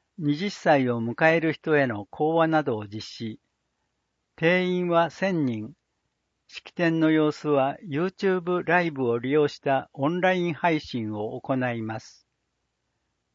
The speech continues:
イベント、午前十一時から午後二時に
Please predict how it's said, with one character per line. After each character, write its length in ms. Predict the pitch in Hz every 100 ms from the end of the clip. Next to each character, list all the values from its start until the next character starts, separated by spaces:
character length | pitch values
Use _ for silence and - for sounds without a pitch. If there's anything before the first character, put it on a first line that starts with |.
| _ _ 160
イ 120 | 135
ベ 180 | 151 147
ン 60 |
ト、 340 | - 143 135 151 _ _ -
午 160 | 156 190
前 260 | 196 139
十 280 | 123 160 185
一 200 | 185 185
時 140 | 170
か 140 | - 117
ら 180 | 113 123
午 160 | 135 180
後 180 | 156 131
二 220 | 147 180
時 120 | 156
に 280 | 120 110